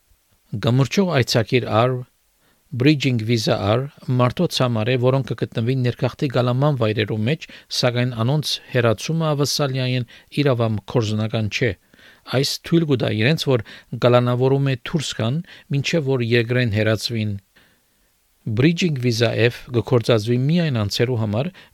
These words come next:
որոնք կգարձվին, որ զոհ կացած է մարդկային մաքսանենկության կամ քերության մեջ պահված են և որոնք հիմնական այցակիր չունին, այս տեսակի այցակիրը շատ հազվադեպ կդրվի։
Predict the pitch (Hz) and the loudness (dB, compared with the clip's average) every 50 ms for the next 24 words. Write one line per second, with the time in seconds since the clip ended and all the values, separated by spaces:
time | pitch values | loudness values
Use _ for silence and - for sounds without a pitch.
0 | _ - 151 131 139 139 123 - 135 117 123 127 117 117 107 120 131 147 170 170 | _ -2 0 0 0 -2 -2 -4 -4 -2 0 0 0 0 0 0 0 0 0 0
1 | 151 135 117 107 104 123 156 156 139 - - 123 - - 120 104 98 120 110 107 | 0 0 0 0 2 2 0 0 0 -2 -4 -4 -2 0 -2 -2 0 -2 -4 -4
2 | - _ _ _ _ - - 117 117 110 - - - 123 127 139 139 127 113 113 | -4 _ _ _ _ -6 0 0 0 0 0 -2 -2 0 0 0 0 -2 -2 -2
3 | 107 107 - - - 127 113 107 107 101 - 113 101 - - 120 135 165 165 - | -2 -4 -4 -4 -4 -2 -2 -2 -2 -2 -4 -8 -8 -2 -2 0 0 0 -4 -6
4 | - - - - 123 113 127 123 123 123 123 - _ _ _ - - 139 131 131 | -12 -20 -12 -8 -4 0 2 2 2 2 -2 -6 _ _ _ -4 -2 0 0 0
5 | 135 - - 151 147 143 160 175 - - - 123 104 98 101 104 107 101 98 - | -2 -2 -2 -2 0 0 0 -2 -2 -2 -2 -2 0 0 0 0 -2 -2 -2 0
6 | 135 147 170 160 - - - - - 127 120 113 110 120 127 143 151 127 - - | 0 0 0 -2 -6 -14 -18 -8 -2 0 0 2 4 4 2 2 2 -2 -4 -2
7 | 175 160 156 151 135 117 120 120 117 110 101 - - 104 - - 117 - - - | -2 0 0 -2 -2 -2 -2 -2 -2 -2 -2 -2 -4 -4 -2 -4 -6 -4 -4 -2
8 | 139 131 127 123 107 92 - - - - - _ _ - - - 151 151 - - | 0 0 0 0 -2 -4 -6 -12 -20 -20 -20 _ _ -10 -4 -4 -2 -2 -2 -4
9 | 143 117 - 120 117 113 123 123 110 110 101 - - 110 101 - 151 147 170 151 | -4 -2 -2 -2 -2 -2 -2 -2 -2 -2 -2 -2 -4 -4 -4 -2 -2 -2 -2 -2
10 | - - 160 - - 147 135 123 127 131 127 - 147 143 - - 113 113 117 107 | -4 -4 -6 -4 -2 -2 -2 0 0 -2 -2 -2 -2 -4 -4 -4 -4 -4 -4 -4
11 | 104 107 | -4 -4